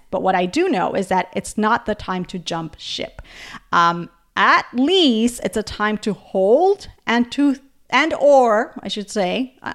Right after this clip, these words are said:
and or to think about buying. It's not a time for drastic moves. That's really where a lot of the mistakes are happening with drastic emotional behaviors. Because think about it li-, like this.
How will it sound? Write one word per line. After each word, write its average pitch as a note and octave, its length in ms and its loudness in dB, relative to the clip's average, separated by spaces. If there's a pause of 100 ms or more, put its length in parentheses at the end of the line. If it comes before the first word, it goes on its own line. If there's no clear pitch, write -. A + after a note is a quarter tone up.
and A3 220 -2
or A#3+ 340 6
to A#3+ 180 -2
think E4 640 -2
about G3+ 400 2
buying. F#3+ 480 0 (420)
It's A3+ 240 -2
not B3+ 380 6
a F#4 80 4
time C#4+ 340 -2
for C#4 160 -4
drastic G#3 540 -4
moves. C4+ 500 0
That's G#3+ 360 0
really D4+ 240 0
where F4+ 160 0
a B3+ 80 2
lot G3+ 240 2
of G3+ 100 -4
the G#3+ 80 -2
mistakes F#3 540 -4
are - 180 -8
happening F3+ 400 -4
with F3+ 140 -6
drastic F#3+ 500 -4
emotional F3+ 420 -6
behaviors. F3 640 -6 (480)
Because C4+ 220 2
think C4+ 240 0
about F4+ 260 0
it - 140 -2 (100)
li-, G3+ 240 -6
like F#3 300 -4
this. - 280 -8